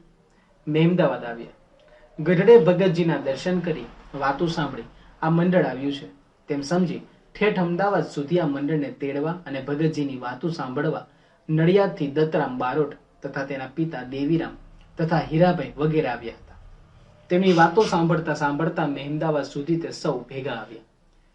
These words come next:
પછી મહેમદાવાદ મંદિરમાં રોકાઈ સવારે ખીચડી જમી રાતની ઉપડતી ગાડીમાં વિજ્ઞાનદાસ,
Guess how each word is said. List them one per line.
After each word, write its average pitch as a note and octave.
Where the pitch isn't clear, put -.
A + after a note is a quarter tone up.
પછી F#3+
મહેમદાવાદ F#3
મંદિરમાં D#3
રોકાઈ C3
સવારે D3+
ખીચડી F#3+
જમી C3+
રાતની E3
ઉપડતી E3+
ગાડીમાં C#3+
વિજ્ઞાનદાસ, D#3